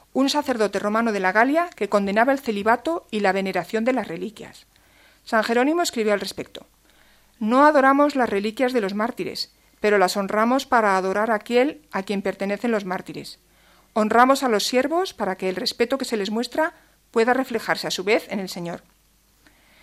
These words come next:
Reivindica el honor dado a los mártires como algo distinto a la idolatría, pues ningún cristiano los adora como dioses, y para demostrar que los santos interceden por nosotros, escribe: 'Si los apóstoles y los mártires, mientras,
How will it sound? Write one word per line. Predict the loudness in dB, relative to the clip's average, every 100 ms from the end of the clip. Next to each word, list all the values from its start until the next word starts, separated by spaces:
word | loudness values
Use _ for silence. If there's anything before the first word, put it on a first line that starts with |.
| _ -8
Reivindica | 0 2 2 0 -2 -2 2
el | 2
honor | 2 2 2
dado | 2 2
a | 0
los | 0
mártires | -2 -2 -4 -6 -6
como | -6 -4
algo | 0 0
distinto | 0 -4 -2 0
a |
la | 0
idolatría, | 0 0 -4 -6 -8 -8 _ _ _ _ _
pues | 0 0
ningún | 0 0 0
cristiano | -4 0 2 2
los | 0 0
adora | 2 2
como | 0 -2
dioses, | -2 -4 -8 -14 -18 _ _
y | -4 2
para | 2 2
demostrar | 0 -2 -2 -2
que | 0
los | -2
santos | 0 0 -2 -2
interceden | -4 -4 -2 -2 -2
por | -6
nosotros, | -6 -6 -4 -4 -4
escribe: | -6 -6 -8 -8 -16 _ _ _ _ _ _ _ -20 _
'Si | -6 0
los | 2 2
apóstoles | 2 2 2 2 2 0
y |
los | -2 0
mártires, | 0 0 -6 -10 -10
mientras, | -8 -4 -4